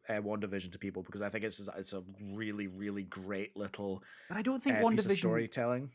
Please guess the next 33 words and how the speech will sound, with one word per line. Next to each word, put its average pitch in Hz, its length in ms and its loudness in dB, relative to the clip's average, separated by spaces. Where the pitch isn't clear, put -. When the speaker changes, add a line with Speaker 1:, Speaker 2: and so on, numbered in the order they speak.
Speaker 2:
I 185 40 2
don't 208 160 4
think 247 160 4
it 220 80 2
was 185 120 4
ever 202 240 8
extracurricular. - 680 4
I 120 60 6
do 180 140 6
think 185 220 2
it - 40 2
was, 139 140 4
uh, - 40 -8
pretty 139 240 6
integral, 135 440 8
wasn't 151 340 6
it? 104 220 2
Speaker 1:
Yeah, 151 400 12
but, 151 320 8
um, 151 120 6
I, 156 160 4
I 151 60 4
mean, 151 160 6
on 165 320 6
behalf, 147 580 4
I 156 40 2
mean, 180 160 4
I'm 196 240 12
in. 92 300 2
I, 123 100 6
Speaker 2:
Right. 120 200 6
Speaker 1:
as, 117 300 2
as, 107 320 -2